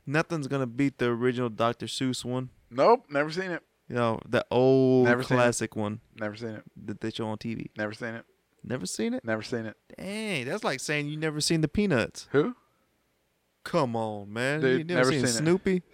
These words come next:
Speaker 2: Snoopy. I saw the, I took my kids to go see the one in the theaters. You know what I did?
Speaker 1: Man, you fell asleep. Yeah, because that's the new one. You gotta watch the old one.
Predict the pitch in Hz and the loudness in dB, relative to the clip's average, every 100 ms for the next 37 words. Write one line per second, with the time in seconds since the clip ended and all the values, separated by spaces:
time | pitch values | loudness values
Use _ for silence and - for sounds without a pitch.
0 | - 147 139 147 139 - _ _ - 131 | -8 -2 0 0 -2 -8 _ _ 6 6
1 | 143 151 147 127 127 - 156 135 147 127 | 10 10 10 6 2 2 -4 -2 -2 0
2 | 120 127 120 113 110 101 - 120 113 98 | -2 -2 -2 -2 -6 -8 -6 -2 0 -2
3 | 90 _ - _ - 135 139 131 139 151 | -6 _ -20 _ -6 2 4 4 4 2
4 | _ _ - - 120 107 - - - - | _ _ -20 -6 -2 0 -2 0 -2 0
5 | - 139 - - - - - - - 294 | -2 -2 -6 -10 -8 -10 -12 -14 -8 0
6 | 170 - 139 120 160 - 123 160 233 131 | 0 2 0 4 4 4 0 2 2 -2
7 | - - _ _ _ _ 160 220 120 - | -4 -16 _ _ _ _ 2 4 4 2
8 | - 123 233 208 98 | 0 4 4 2 -2